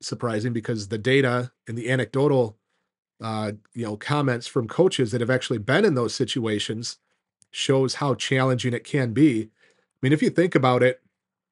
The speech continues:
in these districts that have multiple high schools, let's look over a,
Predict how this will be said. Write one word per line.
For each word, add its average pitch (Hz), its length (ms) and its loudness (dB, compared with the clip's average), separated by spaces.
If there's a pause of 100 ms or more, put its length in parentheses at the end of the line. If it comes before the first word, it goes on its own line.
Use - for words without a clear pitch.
(520)
in 143 120 2
these 151 180 4
districts 160 460 2
that 139 180 2
have 135 280 2
multiple 143 340 0
high 139 180 0
schools, 117 560 -2 (680)
let's 139 200 -2
look 151 180 4
over 147 360 6
a, 127 120 0